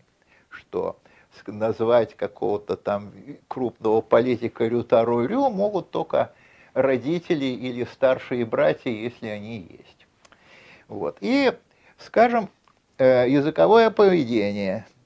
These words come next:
э, точнее, наверное, всё-таки речевое поведение. Вот. Проводили такой опыт. Э, студент и студентка, они их, э, раз-, э, п-, произвольно их разбивали по парам и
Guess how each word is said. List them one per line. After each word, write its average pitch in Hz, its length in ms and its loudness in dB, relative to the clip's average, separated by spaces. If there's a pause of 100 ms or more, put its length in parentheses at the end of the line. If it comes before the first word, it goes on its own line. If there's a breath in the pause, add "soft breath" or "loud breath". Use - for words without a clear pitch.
э, 104 360 -14 (260)
точнее, 113 420 -6
наверное, 110 240 -4
всё-таки - 340 -8
речевое 120 500 6
поведение. 95 760 -8
Вот. 208 260 -6 (680 soft breath)
Проводили 131 540 2
такой 165 360 0
опыт. 117 320 2 (520 soft breath)
Э, 127 180 2
студент 160 580 0
и 123 60 -2
студентка, 107 920 -6
они 131 680 -4
их, 127 80 -6 (100)
э, 117 580 -4
раз-, 123 380 -6
э, 131 140 -2 (100)
п-, 139 80 -14 (100)
произвольно 151 840 4
их 113 280 -4
разбивали 117 720 -2
по 110 220 -4
парам 254 500 0
и 240 240 -6